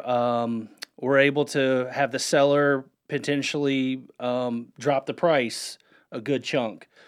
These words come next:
And with that closing cost, we're able to help these buyers buy down their rates. And I know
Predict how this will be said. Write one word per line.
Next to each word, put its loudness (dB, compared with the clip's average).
And 0
with 4
that 4
closing -2
cost, -2
we're -2
able 0
to -2
help -2
these -4
buyers 0
buy -2
down -2
their -8
rates. -4
And -4
I -6
know -2